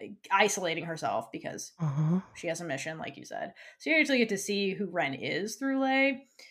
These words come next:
Speaker 1: which is really nice. And so she's a very focused person. She's secretive for a reason.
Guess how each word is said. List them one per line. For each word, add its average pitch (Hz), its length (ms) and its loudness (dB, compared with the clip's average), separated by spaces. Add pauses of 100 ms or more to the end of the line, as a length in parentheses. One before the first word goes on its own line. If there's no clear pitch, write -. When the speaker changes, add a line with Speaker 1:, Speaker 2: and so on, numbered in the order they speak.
(180)
Speaker 1:
which 226 120 -8
is 226 120 -4
really 226 140 0
nice. 220 340 0
And 208 160 -8
so 196 100 -6
she's 202 200 -6
a 190 40 -6
very 180 600 -4 (640)
focused 240 580 -2
person. 214 680 -2
She's 180 360 -6
secretive 202 840 2
for 175 320 -2
a 170 80 0
reason. 247 640 8